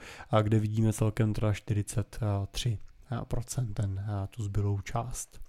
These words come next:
Takže, eh, aktiva narůstají, v-, za těch posledních deset let, eh, se, eh, skoro ztrojnásobily celkový aktiva. Oni teda tím pádem narostly i, eh,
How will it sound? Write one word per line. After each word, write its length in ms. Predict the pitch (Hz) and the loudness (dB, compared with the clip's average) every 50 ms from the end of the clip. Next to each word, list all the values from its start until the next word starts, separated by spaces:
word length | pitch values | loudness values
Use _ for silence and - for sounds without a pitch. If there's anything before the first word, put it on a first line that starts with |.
| - _ - - - - - - - - - - - - _ | -16 _ -20 -20 -18 -18 -18 -18 -18 -20 -20 -20 -20 -16 _
Takže, 300 | - 117 101 120 147 156 151 - - - - - - - - | 0 4 6 8 8 6 6 0 -8 -20 -20 -20 -12 -4 0
eh, 40 | 123 123 123 120 120 120 120 117 120 - - - - _ _ | 0 2 2 2 2 2 0 0 -2 -4 -4 -6 -10 _ _
aktiva 420 | - 131 - - - 185 180 175 147 | 2 2 2 4 4 4 6 6 6
narůstají, 920 | 123 107 104 113 113 - - - 120 110 - 107 110 113 135 165 170 - - | 6 6 4 2 0 0 0 2 4 4 4 2 2 2 0 0 0 0 0
v-, 280 | 131 123 - - 131 | 0 0 0 0 0
za 140 | 120 123 - | 2 2 2
těch 160 | - - 135 | 4 2 4
posledních 500 | 110 123 110 - 139 135 139 143 147 139 | 4 2 4 4 4 6 6 6 6 4
deset 420 | 123 123 120 - - 139 135 - 117 | 4 4 2 2 2 0 2 2 2
let, 320 | 113 117 123 123 - - | 4 4 2 2 4 4
eh, 40 | 123 117 117 117 117 117 117 117 120 117 | 4 4 4 2 2 2 0 0 -2 -2
se, 340 | - - - 131 123 120 - - - - | -2 0 2 2 2 2 0 -4 -6 -4
eh, 40 | 113 110 110 110 110 110 | 0 0 2 2 0 -2
skoro 300 | - - - 127 135 131 | -4 -2 0 2 2 2
ztrojnásobily 1040 | 127 - - 113 110 104 104 104 107 104 - - 117 107 113 110 107 107 113 123 131 | 0 -2 0 0 2 2 2 2 0 0 0 -2 0 2 2 2 2 2 2 0 -2
celkový 500 | - - - 123 120 - 117 113 120 120 | -2 -2 -2 -2 -2 -2 -2 -2 0 -2
aktiva. 640 | 113 - - - 120 110 113 110 110 113 123 139 143 - - - - - - - - - - - - | -4 -6 -6 -4 0 2 2 2 2 0 -2 -4 -6 -8 -14 -18 -20 -18 -16 -14 -14 -14 -16 -4 2
Oni 180 | 127 127 139 139 | 6 6 6 6
teda 180 | 139 151 151 147 | 8 6 6 6
tím 220 | - - 151 151 | 6 4 4 4
pádem 560 | 151 139 135 135 139 147 151 151 147 120 101 - - - - - | 4 4 4 4 4 6 6 6 4 4 2 -2 -8 -12 -4 0
narostly 760 | 147 143 123 135 - 110 - - - - - 123 123 143 165 - - _ _ _ | 2 2 4 4 4 4 2 0 0 4 6 8 8 8 6 2 -6 _ _ _
i, 260 | - 123 117 120 131 123 - - - - | 2 2 2 2 2 -2 -8 -12 -10 -4
eh, 40 | - | -2